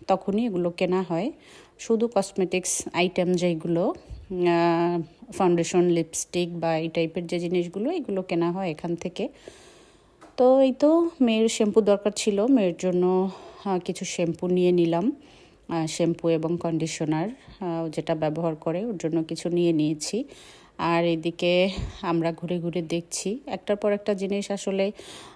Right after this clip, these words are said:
আহ, ওখানে গেলেই মনে পড়ে যে, হ্যাঁ, এইটা নেই, এইটা নেই। কারণ হচ্ছে বাসা থেকে কয়েকটা জিনিস চিন্তা করে যাই, ওখানে গেলে আরও দুই একটা আইটেম বেড়ে যায়।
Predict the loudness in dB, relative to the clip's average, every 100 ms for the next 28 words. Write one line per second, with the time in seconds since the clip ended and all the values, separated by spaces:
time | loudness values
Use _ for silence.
0 | -4 0 2 2 2 2 4 4 4 4
1 | 2 2 2 2 2 0 2 2 2 2
2 | 0 2 2 2 4 2 0 -2 -2 2
3 | 4 4 2 -4 -10 -4 0 0 -2 -4
4 | -4 -2 0 0 -2 -4 -6 -6 -4 -2
5 | -2 -4 -2 -2 -4 -4 -2 -2 -4 -4
6 | -4 -4 -4 -4 -2 0 0 -2 -2 -2
7 | -2 -2 -4 -2 -2 -2 0 0 0 -2
8 | -2 -2 -4